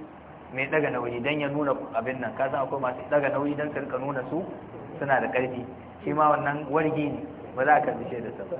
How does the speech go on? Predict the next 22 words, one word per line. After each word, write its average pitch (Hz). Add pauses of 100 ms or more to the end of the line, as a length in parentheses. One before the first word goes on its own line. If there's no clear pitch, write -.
(120)
mai 123
daga 131
nauyi. 104 (2250)
Wa 135
raf'a 170 (100)
thiqali, 143 (220)
mai 131
daukan 156
nauyi 160
ya 139
nuna 147
shi 147 (320)
yana 147
yin, 143 (220)
ai 196
duk 226
waɗannan 208
masu 160
wargi 165
ne, 147
ai 131
masu 175